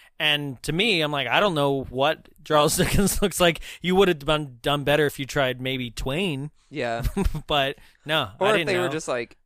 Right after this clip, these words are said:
Speaker 1: Right?
Speaker 2: you know, copy, uh, copy Disney.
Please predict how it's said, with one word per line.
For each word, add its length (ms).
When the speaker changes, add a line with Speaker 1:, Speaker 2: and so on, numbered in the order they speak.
Speaker 1:
Right? 180
Speaker 2:
you 60
know, 260
copy, 600
uh, 260
copy 340
Disney. 460